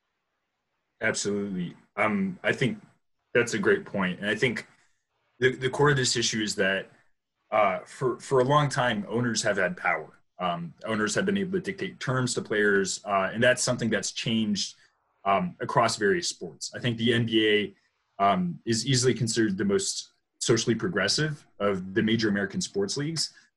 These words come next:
Um, and I think a big part of that is because owners don't have that same level of power. They can't dictate terms to players. Um, I mean, you think about sort of LeBron James' decision. Um,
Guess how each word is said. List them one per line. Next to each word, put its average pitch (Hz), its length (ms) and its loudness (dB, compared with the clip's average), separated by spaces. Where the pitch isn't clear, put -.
Um, 101 420 0
and 123 100 0
I 131 60 2
think 131 200 2
a - 40 2
big 110 280 2
part 175 180 6
of 147 80 2
that 117 180 2
is 104 120 -2
because 101 500 -2
owners 135 360 2
don't 117 220 0
have 120 180 -2
that 104 160 -2
same 101 240 -2
level 85 220 -8
of 80 60 -20
power. 87 400 -4
They 104 60 -4
can't 123 340 0
dictate 113 400 0
terms 95 320 -2
to - 80 -10
players. - 560 -10
Um, 90 380 0
I 113 40 -2
mean, 110 300 2
you 110 140 -2
think 117 200 0
about 98 320 2
sort 101 160 -2
of 92 80 -4
LeBron 110 380 2
James' 101 440 0
decision. 98 640 0
Um, 85 440 0